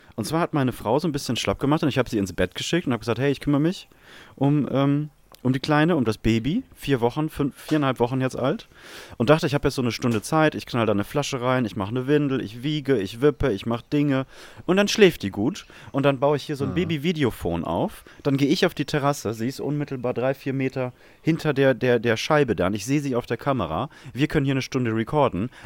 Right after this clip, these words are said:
Speaker 1: alles cool, Frau kann schlafen, ich kann aufnehmen, Kind ist gut drauf. Soweit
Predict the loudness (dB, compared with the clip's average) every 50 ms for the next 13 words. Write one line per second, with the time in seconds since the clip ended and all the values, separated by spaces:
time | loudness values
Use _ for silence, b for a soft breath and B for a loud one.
0 | B _ 2 2 2 2 0 -2 -2 0 2 2 2 0 -2 0 0 0 0 0
1 | -2 -4 -4 -2 0 0 2 2 0 0 -2 -4 -2 -2 -4 -6 -2 -2 -2 -2
2 | 0 0 0 0 0 0 0 0 0 0 0 0 0 0 -2 -8 -6 -8 -8 -4
3 | -2 0 0 0 -2 -4 -10 B B B B 2 4 4 6 6 6 6 4 2
4 | 0 -8